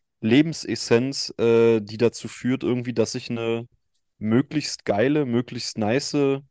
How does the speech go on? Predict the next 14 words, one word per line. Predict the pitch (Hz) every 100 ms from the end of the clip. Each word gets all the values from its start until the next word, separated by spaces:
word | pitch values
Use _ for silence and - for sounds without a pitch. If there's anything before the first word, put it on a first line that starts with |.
| _
sich | - 113 -
gut | 143 160
anfühlende, | - 120 - - 127 127 123
dienliche | 113 113 143 131 - 113
Realität | 113 110 104 131 165
erfahre. | 117 - 101 104 117 156 - _ _ _ _ _ -
Ähm, | 110 110 110 101
das | 104
führt | - 131 123
so | 107 117 151
sehr | 120 120
darauf | 123 117 120
zurück, | - 113 123 131 - _ _ _ _ _
mir | 113 117 117 117 113